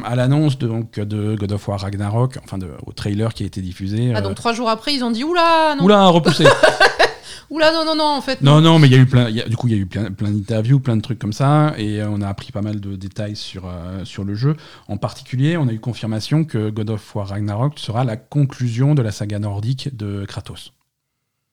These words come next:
Speaker 2: Euh,
Speaker 1: Hein,
Speaker 2: d'accord.
Speaker 1: c'est la fin de l'histoire avec, euh, dans la mythologie nordique.
Speaker 2: D'accord.
Speaker 1: Donc on, on aura vraiment la
Speaker 2: Il y
Speaker 1: conclusion.
Speaker 2: avait que le jeu d'avant.
Speaker 1: Ouais, c'est ça. Donc ça sera deux jeux.
Speaker 2: Deux jeux, d'accord.
Speaker 1: Deux jeux, sur, une saga de deux,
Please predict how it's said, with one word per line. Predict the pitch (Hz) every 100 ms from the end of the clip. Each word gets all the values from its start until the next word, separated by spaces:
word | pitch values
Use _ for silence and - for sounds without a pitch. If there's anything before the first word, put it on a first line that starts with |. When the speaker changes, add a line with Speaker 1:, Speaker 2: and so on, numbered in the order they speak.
| _ _ _ _ _ _ _ _ _ _ 185
Speaker 2:
Euh, | 175 175 165
Speaker 1:
Hein, | 117
Speaker 2:
d'accord. | 185 - 190
Speaker 1:
c'est | 104
la | 107
fin | - 135 135
de |
l'histoire | 113 104 - 127 131 127
avec, | 101 101 110 117 - -
euh, | 95 95
dans | 101 101
la |
mythologie | 101 98 98 98
nordique. | 98 87 78 - - _ _ _ _ _ _
Speaker 2:
D'accord. | 185 175 185 185 -
Speaker 1:
Donc | 92 90
on, | 87 85
on | 87 98
aura | 101
vraiment | 110 117
la | 123
Speaker 2:
Il |
y | 123
Speaker 1:
conclusion. | 110 175 175 127
Speaker 2:
avait | 175
que | 208 196 190 185 180
le | 175
jeu | 175
d'avant. | 165 214 349 247 -
Speaker 1:
Ouais, | 131 269
c'est | 143
ça. | - 127
Donc | 120 127
ça |
sera | 139 165
deux | 147 147
jeux. | 127 135
Speaker 2:
Deux | 220
jeux, | 226 185 160
d'accord. | 190 127
Speaker 1:
Deux | 131 139
jeux, | 120 147
sur, | - 139 113 110
une | 110
saga | 127 139 131
de | 120
deux, | 117 117